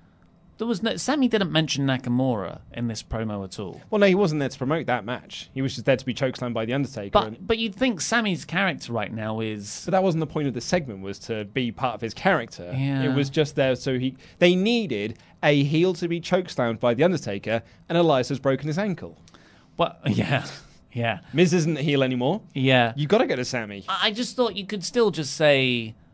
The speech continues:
Speaker 1: "Look, Nakamura is the future. You're an old man now." Like that, why not say that? And then, like, it seemed weird
Speaker 2: It's
Speaker 1: that
Speaker 2: not the
Speaker 1: Zayn
Speaker 2: point of
Speaker 1: wasn't
Speaker 2: the
Speaker 1: out with
Speaker 2: segment.
Speaker 1: Nakamura
Speaker 2: Not the
Speaker 1: after
Speaker 2: point of
Speaker 1: the
Speaker 2: the
Speaker 1: show.
Speaker 2: segment, mate.
Speaker 1: So,
Speaker 2: You gotta, well, you gotta
Speaker 1: after,
Speaker 2: sell the chokeslam.
Speaker 1: after this,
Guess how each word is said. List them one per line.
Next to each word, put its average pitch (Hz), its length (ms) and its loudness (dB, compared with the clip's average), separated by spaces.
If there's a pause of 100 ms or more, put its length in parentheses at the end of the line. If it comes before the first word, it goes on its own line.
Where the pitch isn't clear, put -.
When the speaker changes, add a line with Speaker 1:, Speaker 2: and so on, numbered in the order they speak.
(160)
Speaker 1:
"Look, - 360 -2
Nakamura 160 880 6
is 131 200 -2
the 110 120 -4
future. 117 680 -6
You're 151 260 2
an 127 80 2
old 127 280 2
man 139 380 0
now." 82 320 -16
Like 156 200 2
that, 196 200 2 (380)
why 170 240 6
not 180 200 0
say 160 240 0
that? 147 280 -4 (120)
And 135 140 -2
then, 135 140 2
like, 123 280 -4
it 127 160 -14
seemed 151 340 -2
weird 143 240 2
Speaker 2:
It's - 20 -6
Speaker 1:
that 123 140 -6
Speaker 2:
not 107 60 -8
the 147 60 4
Speaker 1:
Zayn 139 120 4
Speaker 2:
point - 20 0
of 135 80 2
Speaker 1:
wasn't 131 240 0
Speaker 2:
the 123 60 0
Speaker 1:
out 127 140 0
with 120 140 0
Speaker 2:
segment. 127 180 0
Speaker 1:
Nakamura 120 280 0
Speaker 2:
Not 113 140 0
the 120 60 0
Speaker 1:
after 113 100 -2
Speaker 2:
point 110 100 -6
of 107 80 -6
Speaker 1:
the 104 40 -4
Speaker 2:
the 98 60 -6
Speaker 1:
show. 107 100 -2
Speaker 2:
segment, 101 320 -6
mate. 101 260 -10
Speaker 1:
So, 277 260 4
Speaker 2:
You 156 220 4
gotta, 196 120 6
well, 226 120 8
you 165 60 8
gotta 175 120 6
Speaker 1:
after, 185 100 4
Speaker 2:
sell 165 140 10
the 113 80 -2
chokeslam. 156 580 -2
Speaker 1:
after 196 440 2
this, 156 640 2